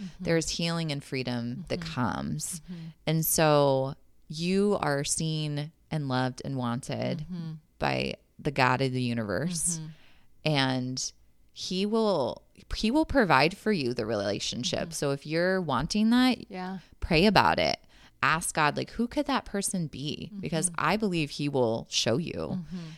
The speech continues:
Speaker 2: And it might take some courage on your end. It
Speaker 1: Right.
Speaker 2: might
Speaker 1: We may
Speaker 2: feel
Speaker 1: have to ask.
Speaker 2: Yeah, we may have to ask. It might not just, like, fall on our doorstep.
Speaker 1: Mm-hmm.
Speaker 2: But I believe that by stepping into
Speaker 1: Mm-hmm.
Speaker 2: obedience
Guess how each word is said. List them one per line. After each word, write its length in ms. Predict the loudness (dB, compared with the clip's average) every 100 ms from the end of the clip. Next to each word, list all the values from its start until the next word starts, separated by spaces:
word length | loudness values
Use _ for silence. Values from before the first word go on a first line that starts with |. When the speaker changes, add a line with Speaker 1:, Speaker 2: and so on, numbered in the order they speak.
| -8 0
Speaker 2:
And 480 | 4 4 2 0 -2
it 120 | -2 2
might 220 | 0 0
take 200 | -4 -4
some 200 | -4 -4
courage 480 | -2 0 2 2 0
on 180 | 2
your 220 | 2 0 2
end. 340 | 2 2 2
It 60 | 4
Speaker 1:
Right. 220 | 4 6
Speaker 2:
might 20 |
Speaker 1:
We 60 | 8
may 40 | 10
Speaker 2:
feel 200 | 10 10
Speaker 1:
have 200 | 6 2
to 140 | 2
ask. 380 | 4 4 2 6
Speaker 2:
Yeah, 200 | 10 10
we 160 | 10
may 140 | 6 6
have 180 | 4 4
to 200 | 2 4
ask. 320 | 4 4 -2
It 80 | -2
might 180 | -2 -4
not 140 | -4
just, 220 | -6 -2
like, 200 | -2 -2
fall 260 | -2 0 2
on 120 | 0
our 100 | 0
doorstep. 680 | 0 0 0 0 2 4 2
Speaker 1:
Mm-hmm. 280 | -2 _ -20 -20 _ _
Speaker 2:
But 140 | 2 4
I 100 | 4
believe 760 | 2 0 -2 -2 -2 -4 -8 -4
that 580 | -2 -2 -4 -8 -12 -14 _ -20 _ _ _ _ _ _ _ _ -4
by 440 | 0 2 2 0 -4
stepping 520 | -6 -2 -2 -2 -4
into 260 | -4 -4 -4
Speaker 1:
Mm-hmm. 60 |
Speaker 2:
obedience 1000 | -4 -4 -4 -2 0 0 -2 -2 -2 -2